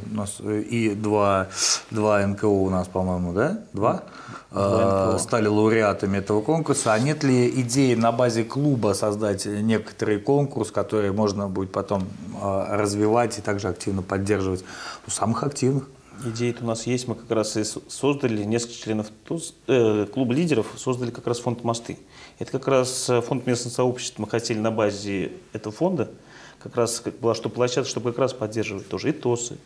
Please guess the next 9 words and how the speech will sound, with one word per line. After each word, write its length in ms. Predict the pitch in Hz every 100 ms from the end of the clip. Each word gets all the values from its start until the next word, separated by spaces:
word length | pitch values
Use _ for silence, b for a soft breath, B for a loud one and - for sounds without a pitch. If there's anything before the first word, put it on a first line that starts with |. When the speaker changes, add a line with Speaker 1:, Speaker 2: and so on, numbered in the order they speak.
| B B B -
Speaker 2:
и 340 | - 165 160 -
Н 120 | 131
К 160 | 123 113
О. 260 | 104 104 - - - - - -
Мысли 300 | 143 - 143
есть, 280 | 127 107 -
к 60 |
этому 180 | 131 131
стремимся. 580 | 123 127 123 104 104 -